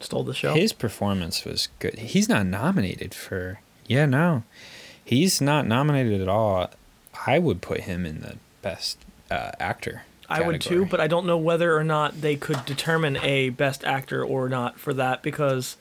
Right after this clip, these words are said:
Speaker 1: how do you determine which one's the supporting role and which one's the main role?
Speaker 2: The, the best, the, um, best actor category has Antonio Banderas, Leonardo DiCaprio, Adam Driver, Joaquin Phoenix, and Jonathan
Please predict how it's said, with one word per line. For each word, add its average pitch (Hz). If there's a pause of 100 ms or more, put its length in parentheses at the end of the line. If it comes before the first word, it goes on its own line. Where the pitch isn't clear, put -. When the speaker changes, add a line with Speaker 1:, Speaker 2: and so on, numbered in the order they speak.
Speaker 1:
how 160
do 160
you 151
determine 151
which 151
one's 147
the 139
supporting 147
role 139
and 135
which 135
one's 135
the 131 (240)
main 147
role? 127 (280)
Speaker 2:
The, 143
the 131
best, 147
the, 117
um, 92 (460)
best 131
actor 107 (180)
category 117
has 92
Antonio 104
Banderas, 107 (420)
Leonardo 113
DiCaprio, 110
Adam 101
Driver, 87 (200)
Joaquin 104
Phoenix, -
and 90
Jonathan -